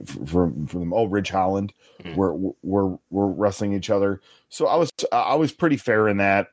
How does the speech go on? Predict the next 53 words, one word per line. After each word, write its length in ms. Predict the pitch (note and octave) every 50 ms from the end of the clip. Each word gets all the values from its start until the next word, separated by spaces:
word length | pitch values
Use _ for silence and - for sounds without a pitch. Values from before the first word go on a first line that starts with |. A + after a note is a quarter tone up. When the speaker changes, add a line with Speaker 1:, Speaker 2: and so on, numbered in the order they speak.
| -
Speaker 1:
you 140 | - A2 G#2+
know, 180 | G2+ F#2+ F#2 -
I'm, 260 | - G#2 A2+ A2+ A2
I 60 | G2+
was 140 | A2 G#2+ F2
gonna 200 | E2 B2 B2 B2+
be 120 | G2 A#2+
fair. 340 | G#2+ - A2+ G#2+ G2+ G2+ G2+
And, 180 | F#2+ F#2 F2+ - -
you 100 | F#2+ G#2
know, 120 | G2+ G2
when 100 | F#2 G2
he 80 | G2 G2+
asked 160 | G#2 G2+ -
me 60 | A2
for 40 | G2+
photos, 440 | - - G2+ G2 F#2+ F#2+ F#2 - - - - - - -
I 80 | F#2
waited 260 | G2 A2+ G#2+ G2+ F#2
till 80 | - F#2+
the 80 | F2+ F2
show 220 | - - G2+ F#2
actually 240 | F2 E2 - D#2 E2
started, 480 | - - A2+ F#2 E2 C#2 B1 B1 - _ _ _ _ _ _ _ _ -
uh, 380 | G2+ F#2+ F2+ E2+ D#2+ D#2 D2+ C#2+
you 140 | D2+ F2 E2
know, 200 | D2 D#2 D2+ -
and 120 | - G#2+ A2
waited 220 | A2+ A2+ A2+ G#2
till 100 | F#2 G#2
pretty 200 | - - A2+ A2
much 180 | G2 G2 E2+ -
everybody 300 | G2+ G2+ F#2+ F2 G2+ F#2+
was 120 | F2+ E2+
back 300 | - - F#2+ G#2 G2 F2+
from 180 | - - E2+ E2+
intermission 600 | E2+ E2 D#2+ D#2+ D#2 D2 - - A#1 A1 B1+ C2+
to 120 | - C#2 C2 B1 A#1+ -
take 180 | - E2 D#2 -
the 120 | D2 D2+
other 180 | D2 C2+ C2 C2+
photos. 480 | - B1+ G1+ G1+ G1+ G1+ - - - _ _ _ _ _ _ _ -
Speaker 2:
Okay. 220 | - - - D#2+ - _ _ _ _ -
Speaker 1:
Which 400 | - B2+ D3+ C#3+ - - - _ _ _ -
we'll 180 | A2 B2 C3
talk 260 | - C3 A2+ F#2+ - -
about 200 | F#2 D#2 C#2 C#2
in 40 |
a 60 | D#2 F#2
second. 440 | - - - - - A#3 - -
Speaker 2:
So, 200 | - - D3+ C#3
Speaker 1:
<laughs> 160 | C3+ - A3 G#3+
Speaker 2:
so 420 | - D3+ C#3+ C3+ C3+ B2 G#2+ A2